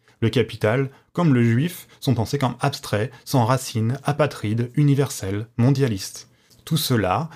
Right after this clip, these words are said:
est alors opposé au concret du travail, de l'enracinement, de la terre. Lutter contre les juifs donne alors l'impression que l'on lutte contre le grand capital,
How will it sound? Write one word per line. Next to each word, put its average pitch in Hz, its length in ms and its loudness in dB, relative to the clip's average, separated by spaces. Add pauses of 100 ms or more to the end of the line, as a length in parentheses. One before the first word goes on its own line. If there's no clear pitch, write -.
(100)
est 113 100 -2
alors 131 200 4
opposé 117 420 2
au 113 220 2
concret 117 380 -2
du 107 120 -2
travail, 95 500 -4
de 101 100 -2
l'enracinement, 92 960 -4 (160)
de 98 60 -4
la 87 120 -2
terre. - 500 -10 (720)
Lutter 170 460 0 (100)
contre 180 300 -2
les 92 140 0
juifs 143 340 -2 (280)
donne 160 140 4
alors 113 220 2
l'impression 110 500 0
que 123 120 0
l'on 101 240 0
lutte 165 380 -2 (100)
contre 120 220 0
le 107 40 0
grand 117 200 2
capital, 110 640 -2